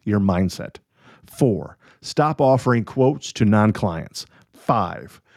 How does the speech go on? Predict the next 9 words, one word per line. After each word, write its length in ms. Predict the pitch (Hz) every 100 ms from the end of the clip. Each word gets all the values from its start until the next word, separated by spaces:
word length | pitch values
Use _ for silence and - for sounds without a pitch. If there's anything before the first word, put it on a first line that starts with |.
| _
the 140 | 113 120
riches 680 | 120 170 - 120 156 147 -
are 200 | 127 127
in 260 | - 110 127
the 80 |
micro 540 | 101 101 107 - 113 104
niches. 720 | 107 104 90 107 - - - - - -
Six, 840 | - - - 226 - - - - - _ _
fee-based 800 | - - 180 160 147 156 -